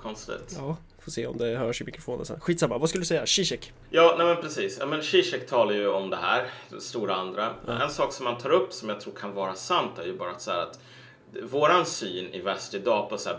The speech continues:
Speaker 1: barns sexualitet är ju sån att nej, men de har ingen sexualitet alls, det finns inte
Speaker 2: Ja.
Speaker 1: liksom.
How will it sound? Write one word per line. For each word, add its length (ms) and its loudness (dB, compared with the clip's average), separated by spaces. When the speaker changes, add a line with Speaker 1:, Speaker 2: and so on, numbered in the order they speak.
Speaker 1:
barns 400 0
sexualitet 840 -2
är 120 -2
ju 80 -2
sån 200 -8
att 120 -8
nej, 220 6
men 140 2
de 160 8
har 180 10
ingen 180 0
sexualitet 640 -2
alls, 200 -2
det 80 -4
finns 280 -2
inte 200 -10
Speaker 2:
Ja. 100 6
Speaker 1:
liksom. 200 -2